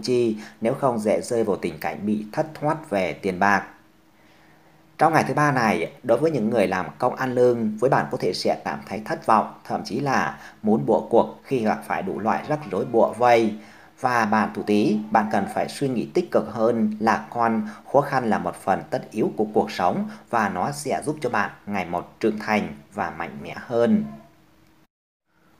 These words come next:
Và trong ngày thứ ba này, với bạn tuổi Tý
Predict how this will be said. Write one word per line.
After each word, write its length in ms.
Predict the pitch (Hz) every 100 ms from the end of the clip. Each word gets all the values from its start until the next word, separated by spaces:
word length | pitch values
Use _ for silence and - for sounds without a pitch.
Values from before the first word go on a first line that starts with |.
| _ _ _ -
Và 340 | 127 127 113
trong 120 | - 156
ngày 100 | 120
thứ 80 | 143
ba 180 | 156 151
này, 280 | 127 95
với 200 | 82 101
bạn 140 | 143 139
tuổi 80 | 101
Tý 400 | 101 101 156